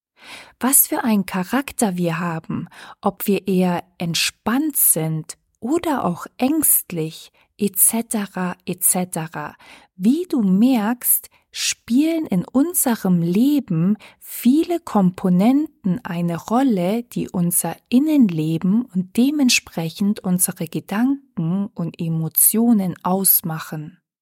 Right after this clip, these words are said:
Und es kann dabei gut möglich sein, dass eine Verhaltensweise einer anderen Person für dich in einem Moment überhaupt gar nicht schlüssig ist,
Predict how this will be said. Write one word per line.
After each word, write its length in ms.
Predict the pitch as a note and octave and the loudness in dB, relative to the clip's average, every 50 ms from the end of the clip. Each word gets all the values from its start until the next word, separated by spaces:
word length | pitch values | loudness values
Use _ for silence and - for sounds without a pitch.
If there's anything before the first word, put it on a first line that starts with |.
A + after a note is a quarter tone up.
| _ _ _ _ _ _ - | _ _ _ _ _ _ 2
Und 320 | G3 G#3 G#3+ A3 A3 - - | 4 4 4 4 2 0 -2
es 200 | G#3+ - - - | -2 0 -2 -2
kann 280 | - C4 C#4 D#4 E4 | -2 -4 -4 -4 -2
dabei 480 | D4+ C4 A3 F#3+ - F#3 F3 F3 F3+ F3+ | -2 -2 -2 -2 -2 -2 0 0 0 -2
gut 320 | F3+ - - F3+ F3+ - | -2 -4 -6 -6 -4 0
möglich 680 | F#3+ F#3 G#3+ B3+ D4+ D4+ - - - F#3+ F3+ - - | 2 4 4 4 2 0 -4 -8 -8 -8 -6 -4 -2
sein, 600 | G#3 A3+ A3 F3+ E3 E3+ F3+ G3+ A3+ B3 B3+ A#3+ - | -2 -2 -2 -2 -2 -2 -2 0 0 0 -2 -2 -4
dass 400 | - F3 E3+ E3+ F3 - - - - | -6 -6 -4 -2 0 0 0 0 -2
eine 240 | F3+ F3 F3 F3 E3+ | -4 -2 -2 -4 -4
Verhaltensweise 1500 | - - F3+ F3 E3+ G3 A#3 C#4+ D#4 - _ - D4 C4+ - - - - E3+ E3 E3+ E3+ F3 E3+ - - G#3 A3+ A#3+ B3 - | -4 -4 -4 -4 -4 -4 -4 -4 -6 -8 _ -6 -2 -2 -2 -2 -2 -4 -4 -2 -2 -2 -2 0 0 0 0 0 -2 -2 -4
einer 360 | - F#3+ F3+ F3+ F3+ - - | -2 0 0 0 0 -2 -2
anderen 560 | G#3 A#3 C#4+ D#4 D4 C4+ A#3 - G3 F3+ E3+ | -2 -2 -2 -2 -4 -6 -4 -2 -2 -2 -2
Person 840 | - - F#3 F3 - - - B3+ C4 B3+ A3 F#3+ G3+ A3+ B3+ C#4 C#4 - - - - - - | -2 -4 -4 -2 0 0 2 2 2 2 2 2 2 2 2 0 -2 -8 -14 -20 -20 -20 -20
für 220 | _ - - - E3+ | _ -8 -6 -6 -6
dich 480 | - - C4 D#4+ D#4 - - - - | -2 -2 -2 0 0 -4 -8 -6 -4
in 200 | G3 F3+ - - | -4 -4 -2 -4
einem 360 | - G3 G#3 B3+ C4 C4 B3 | -4 0 2 4 4 6 6
Moment 580 | G#3 F#3 F3+ E3+ E3+ F3 F#3+ A3 B3 C#4 C4 - | 4 4 4 2 2 2 2 4 4 4 2 0
überhaupt 720 | - - F3 E3 F3 E3+ E3 E3 - A#3+ B3 - - _ | -2 -6 -4 -4 -2 -4 -4 -2 -2 -2 -2 -2 -8 _
gar 260 | - - F3+ F#3+ A3 A#3 | -8 -4 -2 0 2 2
nicht 280 | A3+ G#3+ - - - | 2 2 0 0 -2
schlüssig 680 | - - - G3+ F#3 G#3 A3+ - - - - E3 D#3+ - | -2 0 2 2 2 4 4 2 2 0 -2 -4 -4 -4
ist, 360 | - D#3 D3+ - - - - | -4 -4 -2 -2 -4 -4 -4